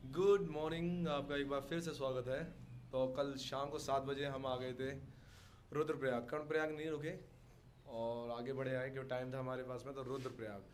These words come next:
और रुद्रप्रयाग में आज हम जो explore करेंगे या देखेंगे रुद्रप्रयाग को, यहाँ के रुन-, रुद्रनाथ जी का जो मंदिर है शिव जी का, वो भी देखेंगे, उनके बारे में जानेंगे, आपको भी बताएंगे और संगम के भी दर्शन कराएंगे, जहाँ अलकनंदा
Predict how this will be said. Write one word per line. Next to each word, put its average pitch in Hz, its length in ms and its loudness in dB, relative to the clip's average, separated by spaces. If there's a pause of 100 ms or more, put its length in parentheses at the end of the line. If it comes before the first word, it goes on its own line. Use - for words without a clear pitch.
(340)
और 131 140 -2
रुद्रप्रयाग 147 500 4
में 147 140 0
आज 135 540 4 (160)
हम 139 340 -2
जो 135 160 0
explore 139 400 0
करेंगे 131 300 0 (300)
या 131 80 0
देखेंगे 143 680 -2
रुद्रप्रयाग 131 540 0
को, 135 160 -2
यहाँ 127 200 0
के 131 200 -2 (520)
रुन-, 139 500 -2
रुद्रनाथ 139 640 2
जी 127 140 -6
का 131 160 2
जो 131 120 0
मंदिर 120 320 -2
है 131 80 0
शिव 127 140 -4
जी 113 160 -8
का, 120 160 -2
वो 120 180 -2
भी 120 100 -4
देखेंगे, 120 400 -2
उनके 120 260 -2
बारे 117 240 -2
में 117 140 -6
जानेंगे, 117 520 -4 (500)
आपको 123 340 0
भी 147 100 0
बताएंगे 127 480 -2
और 127 180 -4
संगम 139 460 -4
के 151 120 -2
भी 151 60 -2
दर्शन 135 280 -2
कराएंगे, 131 320 0
जहाँ 127 220 -2
अलकनंदा 127 540 0